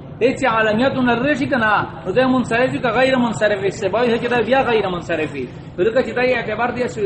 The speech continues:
صفات اصلیہ کا، وہ سر علی پونن زیدتان یا شل۔ ٹھیک شلا کنا؟ وہ ایک نیر جمہور علماء سوئی، یا امام اخفر سے سوئی۔ اوی چی نا،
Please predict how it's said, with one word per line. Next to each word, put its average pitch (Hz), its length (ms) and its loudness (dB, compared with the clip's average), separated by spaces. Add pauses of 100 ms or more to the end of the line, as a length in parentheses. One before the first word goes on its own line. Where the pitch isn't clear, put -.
صفات 196 340 -4 (100)
اصلیہ 196 340 -4 (120)
کا، 254 80 0 (100)
وہ 196 80 2
سر 196 180 -2
علی 220 200 0
پونن 208 280 -4
زیدتان 170 500 0
یا 160 160 -2
شل۔ 123 120 -10 (460)
ٹھیک 247 180 -2
شلا 262 160 0
کنا؟ 190 280 -2 (560)
وہ 170 80 0
ایک 233 120 2
نیر 254 280 2
جمہور 247 460 2
علماء 254 220 0
سوئی، 202 420 0 (260)
یا 196 120 4
امام 208 540 0
اخفر 233 260 0
سے 247 200 -2
سوئی۔ 165 440 -2 (580)
اوی 208 260 2
چی 247 120 0
نا، 247 220 4